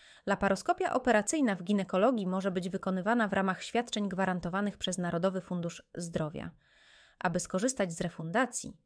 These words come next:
konieczne jest posiadanie skierowania od lekarza, a sam zabieg powinien zostać zakwalifikowany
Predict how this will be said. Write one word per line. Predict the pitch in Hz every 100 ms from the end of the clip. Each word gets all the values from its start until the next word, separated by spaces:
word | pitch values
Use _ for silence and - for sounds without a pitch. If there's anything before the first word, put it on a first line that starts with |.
| _ _
konieczne | - 190 262 - 240
jest | 214 -
posiadanie | 190 180 190 208
skierowania | 190 - 175 165 165 160
od | 156
lekarza, | 156 - 139 - 339 - - - - -
a | 247
sam | - 539 330
zabieg | 269 262 269
powinien | - 233 240 233
zostać | 220 233 214 180
zakwalifikowany | 320 339 247 214 - - 170 185 202